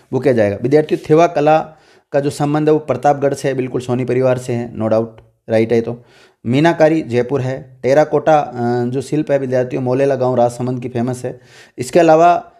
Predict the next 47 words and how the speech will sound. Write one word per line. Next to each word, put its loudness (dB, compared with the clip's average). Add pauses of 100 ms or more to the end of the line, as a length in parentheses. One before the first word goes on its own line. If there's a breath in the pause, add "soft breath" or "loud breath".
(140)
जो -6
अजरक 2
प्रिंट -2
है -4
विद्यार्थियों, -10
ये -2
बाड़मेर 0
की -18
है। -20 (180)
किसकी -4
है? -4 (260 soft breath)
बाड़मेर 2
की। -10
लेकिन -4
यहाँ -2
पर -4
क्या -2
दे 0
रखा -2
है? -8
सांगानेर। -4 (220 soft breath)
इसलिए -2
आपका 2
जो 4
राइट 2
आंसर -4
जाएगा -2 (220 loud breath)
वो -2
जाएगा 2
तीन -6
नंबर। -8
कौन -8
सा -4
जाएगा? 2 (320)
तीन -2
नंबर 0
राइट 2
आंसर -4
जाएगा, 0
क्योंकि -6 (120)
अजरक 2
प्रिंट -4
सांगानेर 0
नहीं -6
होना -2
चाहिए -4
था, -2